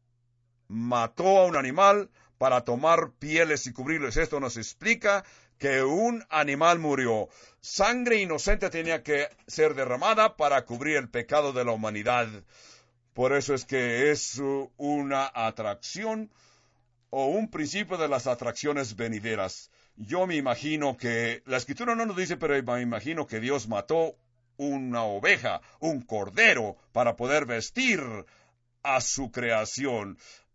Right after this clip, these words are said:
Esta piel de oveja sabemos que es una piel muy suave, así que para que Adán y Eva fueran cubiertos y cubrirles su culpabilidad,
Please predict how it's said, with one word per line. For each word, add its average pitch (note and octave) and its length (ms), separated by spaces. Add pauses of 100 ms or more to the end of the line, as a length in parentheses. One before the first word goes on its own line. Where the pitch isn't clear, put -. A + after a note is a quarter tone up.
Esta D3 480
piel F#3 480
de D3+ 360
oveja B2 680
sabemos C#3+ 380
que D#3+ 80
es C3 100
una C3+ 220
piel C3+ 240
muy C3 160
suave, A2 560 (280)
así B2+ 300
que D3 160
para C3 320
que B2+ 160
Adán F#3 240
y G#3+ 60
Eva G#3 240
fueran D3+ 320
cubiertos F3 800 (380)
y D3+ 180
cubrirles G#3 580
su - 400
culpabilidad, C#3+ 800